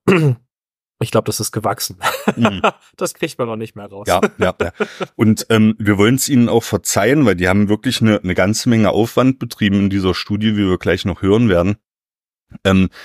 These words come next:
Speaker 2: nehmen wir es einfach mal so hin, ne? Der Titel ist eingängig, ähm, das ist Schlag-, hat Schlagwortcharakter und genauso eingängig ist hoffentlich unser Folgentitel. Und, ähm, jetzt habe ich von denen erstmal eines gelernt. Also ich war in der Schule in Biologie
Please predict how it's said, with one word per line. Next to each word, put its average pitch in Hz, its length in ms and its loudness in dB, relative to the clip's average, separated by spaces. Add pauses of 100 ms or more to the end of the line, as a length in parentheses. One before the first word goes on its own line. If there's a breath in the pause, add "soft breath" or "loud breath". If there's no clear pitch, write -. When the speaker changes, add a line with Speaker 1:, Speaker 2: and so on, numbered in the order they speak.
(160 loud breath)
Speaker 2:
nehmen 113 160 2
wir 120 60 4
es - 80 -2
einfach 110 260 0
mal 101 160 2
so 80 160 -4
hin, 80 160 -4
ne? 95 160 0
Der 92 140 -4
Titel 117 240 0
ist 90 160 -2
eingängig, 139 800 0
ähm, 98 360 2
das - 200 -8
ist - 320 -8 (180)
Schlag-, - 300 -4
hat - 180 -10
Schlagwortcharakter 117 1040 0 (400 loud breath)
und 98 140 -2
genauso 101 360 2
eingängig 110 520 2
ist - 120 -4
hoffentlich 104 400 0
unser 95 220 0
Folgentitel. 120 680 -2 (500 loud breath)
Und, 117 380 2
ähm, 107 240 0
jetzt 120 280 0
habe 165 140 0
ich 156 80 -4
von 139 220 2
denen 135 260 4
erstmal 113 440 -2
eines 104 340 -2
gelernt. 76 580 -4
Also 95 220 -4
ich - 120 -6
war 110 260 4
in 135 80 0
der 113 120 4
Schule 156 380 -2
in 113 180 0
Biologie 117 680 0